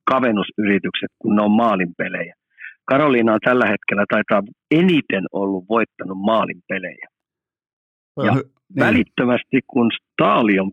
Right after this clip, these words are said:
Speaker 1: pois kokoonpanosta, Houston, we have a problem.
Speaker 2: Mä otan tohon kiinni vielä tohon, Ika.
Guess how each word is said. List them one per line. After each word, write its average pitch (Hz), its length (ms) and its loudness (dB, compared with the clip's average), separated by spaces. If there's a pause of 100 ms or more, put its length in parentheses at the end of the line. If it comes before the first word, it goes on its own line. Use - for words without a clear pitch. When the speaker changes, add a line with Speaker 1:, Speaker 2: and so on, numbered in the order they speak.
(100)
Speaker 1:
pois 139 260 0 (100)
kokoonpanosta, 87 960 -6 (680)
Houston, 131 560 0
we - 140 -8
have 95 180 -10
a 104 60 -10
problem. - 400 -2 (760)
Speaker 2:
Mä 104 60 -2
otan 113 200 0
tohon 139 200 2
kiinni 135 320 0
vielä 117 160 2
tohon, 110 280 0
Ika. 110 400 0